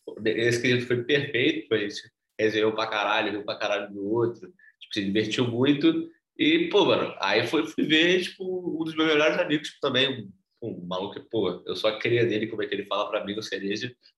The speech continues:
tocar. E foi, pô, foi bom demais, foi, tipo, realmente o melhor dia que eu já, tipo, eu me tocar na época, e, pô, nunca tinha visto festa. Então, pô, o estilo dele de tocar já era diferente, uma parada mais profissional,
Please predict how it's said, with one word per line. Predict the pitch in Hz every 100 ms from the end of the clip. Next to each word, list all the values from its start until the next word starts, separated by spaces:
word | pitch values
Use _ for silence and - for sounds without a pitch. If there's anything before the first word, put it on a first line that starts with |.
| -
tocar. | 143 147 113
E |
foi, | - 107
pô, | 131
foi | 113 95
bom | 87 92 101
demais, | 113 107 95
foi, | -
tipo, | - 92
realmente | 90 95 104 101
o | -
melhor | 92 101
dia | 101
que | 98
eu |
já, | 101 92
tipo, | - - 98
eu |
me | 90
tocar | 101 95
na | 95
época, | 95 95 - 120
e, | 113
pô, | 127
nunca | 98 -
tinha | - 98
visto | 107 -
festa. | - 90 - 120 120 - - - -
Então, | - -
pô, | 131 113 - -
o | 101
estilo | - 127
dele | 135 135
de | 135
tocar | - 120 113
já | 110
era |
diferente, | 110 - 101 104
uma | 104
parada | 101 98
mais | 98 -
profissional, | 107 - 104 95 110 110 -